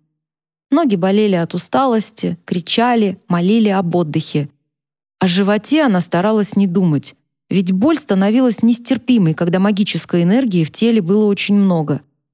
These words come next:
Можно остановиться, но это не поможет. Чем дольше находишься без движения, тем сложнее сделать шаг.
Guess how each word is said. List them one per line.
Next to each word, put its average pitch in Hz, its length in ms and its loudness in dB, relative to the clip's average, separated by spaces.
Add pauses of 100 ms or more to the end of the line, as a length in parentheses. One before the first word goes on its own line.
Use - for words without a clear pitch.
(480)
Можно 240 380 2
остановиться, 262 800 0
но 180 160 2
это 220 180 0
не 226 120 4
поможет. 202 720 -2 (480)
Чем 208 240 0
дольше 220 340 0
находишься 185 560 -2
без 165 200 -4
движения, 196 720 0 (380)
тем 214 160 0
сложнее 196 640 0
сделать 214 400 0
шаг. - 440 -6